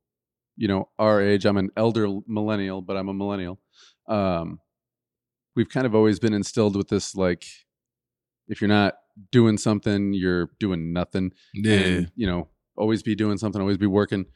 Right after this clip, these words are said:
Speaker 1: and hurry up and finish.
Speaker 2: Mm-hmm.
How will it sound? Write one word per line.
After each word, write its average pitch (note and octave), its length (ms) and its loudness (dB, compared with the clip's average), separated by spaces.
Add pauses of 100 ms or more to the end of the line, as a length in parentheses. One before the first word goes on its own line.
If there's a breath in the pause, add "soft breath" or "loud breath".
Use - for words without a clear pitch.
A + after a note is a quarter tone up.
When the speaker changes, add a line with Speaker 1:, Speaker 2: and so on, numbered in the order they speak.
(520 soft breath)
Speaker 1:
and F2+ 420 -2 (380)
hurry A#2 240 2
up G#2+ 80 -2
and G2+ 120 -8
finish. - 540 -2 (260)
Speaker 2:
Mm-hmm. F#2+ 340 -2